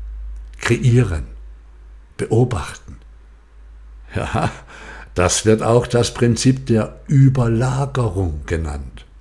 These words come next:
Die Superposition funktioniert so lange, bis jemand die Überlagerung beobachtet.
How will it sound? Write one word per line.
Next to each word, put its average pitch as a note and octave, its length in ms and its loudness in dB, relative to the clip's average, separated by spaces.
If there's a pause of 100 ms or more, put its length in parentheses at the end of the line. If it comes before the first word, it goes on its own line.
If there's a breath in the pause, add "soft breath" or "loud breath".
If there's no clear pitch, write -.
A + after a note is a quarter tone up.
(800 loud breath)
Die E2+ 100 -4
Superposition E3 1120 4
funktioniert C3 720 6
so D#3 380 6
lange, G#2 400 -2 (1080 soft breath)
bis - 240 2
jemand C3 520 4
die A2+ 40 -4
Überlagerung E2+ 1200 -2
beobachtet. - 800 -8